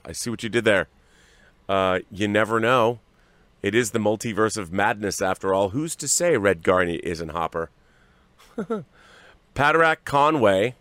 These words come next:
says, "With the current box office, do you think it's more likely we'll get a Black Widow two with Johansson, or they do a Winter Guard movie led by Pugh Harbor, Weitz with Johansson returning just as a producer?" Ooh, I, I think they're gonna bring Black Widow back,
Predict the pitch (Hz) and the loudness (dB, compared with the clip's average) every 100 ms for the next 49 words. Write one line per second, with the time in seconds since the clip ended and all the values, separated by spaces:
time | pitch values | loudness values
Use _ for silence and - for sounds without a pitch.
0 | _ _ _ _ - _ - - 120 110 | _ _ _ _ -20 _ -10 2 2 2
1 | 113 120 110 - - 180 - 131 127 - | -2 0 0 -2 0 0 2 2 2 2
2 | 113 101 107 - 113 131 139 - 123 101 | 0 0 -4 -10 -6 -4 -4 -2 0 2
3 | 107 - 127 104 101 95 98 104 113 120 | 2 0 -6 -2 0 0 2 0 0 0
4 | 110 92 - 127 113 107 98 104 113 135 | 0 0 -4 -6 -4 0 2 2 0 -2
5 | 139 135 - - - 110 104 101 110 98 | -4 -6 -18 -20 -8 -2 -2 0 2 2
6 | 107 135 131 101 98 90 92 92 98 95 | 0 -2 0 2 2 2 -2 -2 -2 -4
7 | - 104 101 95 90 - 120 104 107 104 | -2 -2 0 0 -2 -4 -4 2 2 2
8 | 104 104 _ _ _ - 104 110 - - | 0 -2 _ _ _ -2 0 0 -2 -8
9 | - _ - 101 101 - - 95 104 107 | -10 _ -8 0 0 0 -2 0 0 -2
10 | 110 92 - 101 101 101 110 104 98 98 | -4 -6 -4 -2 -2 -2 -2 -2 -4 -8
11 | - 98 104 90 156 139 131 123 _ _ | -6 -6 -4 -2 2 2 2 -2 _ _
12 | - _ - 139 160 143 110 101 87 101 | -20 _ -4 -2 -2 -2 0 0 0 -2
13 | 90 92 87 90 85 73 64 | 0 0 0 -2 -2 -2 -6